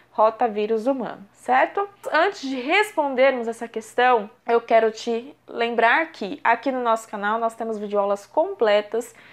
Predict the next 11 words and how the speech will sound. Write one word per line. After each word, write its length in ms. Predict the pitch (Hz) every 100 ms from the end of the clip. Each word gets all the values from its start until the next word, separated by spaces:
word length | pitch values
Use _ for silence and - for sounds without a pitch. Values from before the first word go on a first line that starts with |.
| - _
de 180 | 220 285
imunizações. 1300 | 392 294 269 262 233 214 208 - 196 214 247 254 - - _ -
Ainda 360 | 240 254 285 277
teremos 440 | 240 233 233 214
muitas 540 | 214 214 269 403 330 262
outras 400 | 240 233 220 190
aulas 320 | 214 226 226
relacionadas 640 | 220 202 233 208 196 202
a 80 | 202
esse 200 | 202 -
tema, 500 | - 190 202 247 254